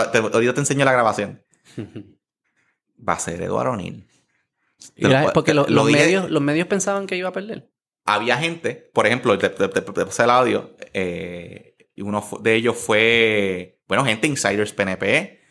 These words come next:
Speaker 1: eh, al principio, después cuando le vieron los huevos al perro, ya como que, "Ay, macho". Pero, por ejemplo,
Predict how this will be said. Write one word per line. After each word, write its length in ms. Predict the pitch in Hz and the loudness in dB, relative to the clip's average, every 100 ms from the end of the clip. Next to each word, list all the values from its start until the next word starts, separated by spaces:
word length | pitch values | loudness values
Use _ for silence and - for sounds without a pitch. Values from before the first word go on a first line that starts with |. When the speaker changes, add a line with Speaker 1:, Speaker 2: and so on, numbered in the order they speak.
| _ _ _ | _ _ _
Speaker 1:
eh, 500 | - 98 95 90 90 - | -4 -2 -2 -4 -6 -4
al 140 | 110 | -2
principio, 440 | 123 117 156 160 120 | 0 0 2 2 2
después 240 | 107 120 | 2 0
cuando 220 | - 175 | 0 2
le 60 | 160 | 2
vieron 220 | 165 175 | 2 2
los 80 | 165 | 2
huevos 160 | 165 165 | 2 2
al 40 | |
perro, 240 | 165 147 123 | 2 2 2
ya 300 | 113 117 110 | 4 4 2
como 160 | 104 | 0
que, 60 | 120 | 2
"Ay, 140 | 131 | 0
macho". 380 | 110 98 - 85 _ _ _ _ _ - | -2 -6 -8 -16 _ _ _ _ _ -2
Pero, 240 | 120 113 | 0 2
por 140 | 110 107 | 0 2
ejemplo, 540 | 127 113 92 87 _ | 0 -4 -10 -12 _